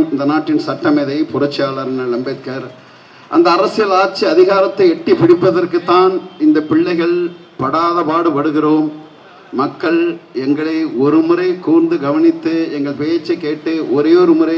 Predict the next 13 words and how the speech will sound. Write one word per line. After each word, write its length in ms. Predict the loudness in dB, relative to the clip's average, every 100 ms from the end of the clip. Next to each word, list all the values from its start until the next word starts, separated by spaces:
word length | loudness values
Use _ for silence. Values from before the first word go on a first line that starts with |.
| -4
எங்களுக்கு 320 | -4 -6 -4 0
வாய்ப்பு 260 | 0 0 -2
தந்தால் 420 | -4 -4 -2 -2 -6 -14 -20 -14 -2
இப்படி 180 | 2 4
முச்சந்தியில் 640 | 2 0 2 4 4 4 4
நின்று 240 | 4 2 0 2
முழங்க 260 | 2 2 0
வேண்டிய 220 | 0 -2 -6 -6
தேவை 340 | -2 0 0 0 -2 -4
இந்த 100 | -6 -2
நாம் 200 | 0 0 2
தமிழர் 260 | 2 0 -4
பிள்ளைகளுக்கு, 480 | -4 -6 -6 -6